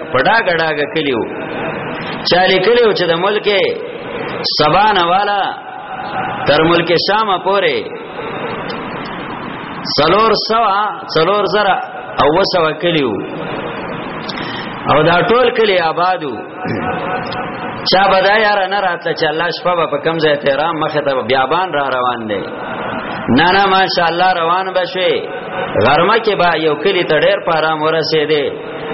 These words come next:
هغې کې به ډوډۍ وخوړلې شوه، آرام به وشو. ماشاءالله د هغې نه به روان شو، نو بل کلي ته ډېر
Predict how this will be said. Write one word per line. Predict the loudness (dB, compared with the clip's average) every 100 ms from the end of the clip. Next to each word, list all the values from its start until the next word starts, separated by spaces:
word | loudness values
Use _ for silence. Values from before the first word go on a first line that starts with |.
| 2
هغې | 4 4
کې | 4
به | 4
ډوډۍ | 4 4 4 2
وخوړلې | 0 0 0 2 0 0
شوه، | 0 0
آرام | 2 0 -2 0
به | 0
وشو. | 0 2 2 2 -2 -6 -6 -4 0 2 4
ماشاءالله | 4 4 4 4 2
د | 2
هغې | 0 0
نه | 0 0
به | 0
روان | 2 0 -2
شو، | -2 0
نو | 2
بل | 0
کلي | 2 0 2
ته | 2
ډېر | 4 4